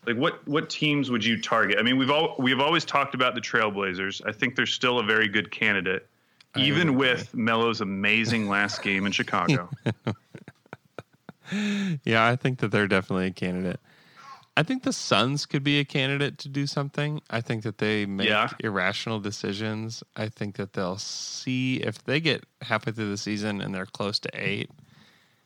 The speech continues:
Speaker 2: I think that they probably look at that and say, like, "Okay,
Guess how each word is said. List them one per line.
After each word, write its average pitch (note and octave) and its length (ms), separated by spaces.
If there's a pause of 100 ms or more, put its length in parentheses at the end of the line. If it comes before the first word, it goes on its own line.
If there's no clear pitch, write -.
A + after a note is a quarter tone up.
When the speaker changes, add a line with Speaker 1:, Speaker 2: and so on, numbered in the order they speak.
(380)
Speaker 2:
I G#2+ 160
think G#2 260
that F#2+ 140
they F#2+ 140
probably F#2 560
look F#2 240
at - 120
that G1+ 200
and - 120
say, A1+ 260
like, - 260
"Okay, C#3 380